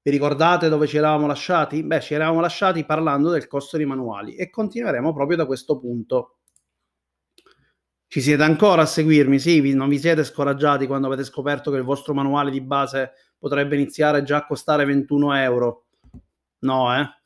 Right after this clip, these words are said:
<laughs> Ok. Però è importante quello che vi sto raccontando. Perché? Perché può aiutarvi a fare le scelte giuste, non fare un passo più lungo della gamba.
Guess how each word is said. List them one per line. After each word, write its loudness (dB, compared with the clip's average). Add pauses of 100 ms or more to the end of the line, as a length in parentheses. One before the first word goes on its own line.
(140)
<laughs> -4 (460)
Ok. 0 (760)
Però 2 (640)
è 0
importante 2
quello -2
che -4
vi -8
sto -2
raccontando. -2
Perché? -2
Perché -4
può 4
aiutarvi 0
a 0
fare -6
le 0
scelte -6
giuste, -4
non -2
fare 0
un 0
passo -2
più -4
lungo 4
della 0
gamba. -4